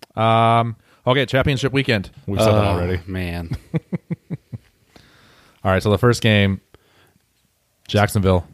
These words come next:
Speaker 2: Well, I, I'll just start it off. Were any of our picks correct?
Speaker 1: <laughs> Um, no.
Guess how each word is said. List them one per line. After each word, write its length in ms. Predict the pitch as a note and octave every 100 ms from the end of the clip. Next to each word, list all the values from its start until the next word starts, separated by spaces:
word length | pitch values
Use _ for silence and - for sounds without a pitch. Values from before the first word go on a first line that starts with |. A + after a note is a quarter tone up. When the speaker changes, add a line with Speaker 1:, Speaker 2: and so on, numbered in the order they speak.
| -
Speaker 2:
Well, 160 | B2 A#2+
I, 140 | A2+ A2+ A#2+
I'll 100 | A#2+
just 200 | A#2+ -
start 160 | G2+
it 60 | F#2
off. 240 | F2 - - -
Were 220 | A#2 A2+
any 200 | A2+ A2+
of 80 | G#2
our 120 | G2
picks 340 | F#2 G2+ - -
correct? 460 | - F2+ E2 - A2
Speaker 1:
<laughs> 460 | A#2+ - - D3+ - _ _ _ _ -
Um, 460 | G#2 G#2+ G#2+ G#2 - _
no. 540 | A2 A2 C3+ A2+ C#2+